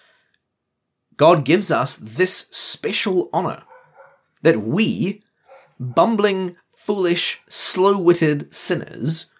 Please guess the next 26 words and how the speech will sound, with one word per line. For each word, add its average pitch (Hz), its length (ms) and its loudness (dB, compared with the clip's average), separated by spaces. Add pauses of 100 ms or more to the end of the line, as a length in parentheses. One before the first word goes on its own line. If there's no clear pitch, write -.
(760)
are 147 100 6
allowed 165 300 4
to 180 80 -6
teach - 460 -4
his 226 420 -4
words 147 880 -2 (380)
to - 200 -4
our 190 240 2
children 185 640 -2 (800)
so - 140 0
that 95 80 2
we 170 120 4
may 175 160 4
pass 165 440 2
on 98 420 0 (320)
an 135 100 2
eternal 185 520 0
inheritance 147 680 -2
of 113 220 -6
glory 107 500 4
to - 220 -2
them. - 260 -8 (1900)
It's 123 140 -2
easy 160 300 4
to 123 100 0
get - 260 0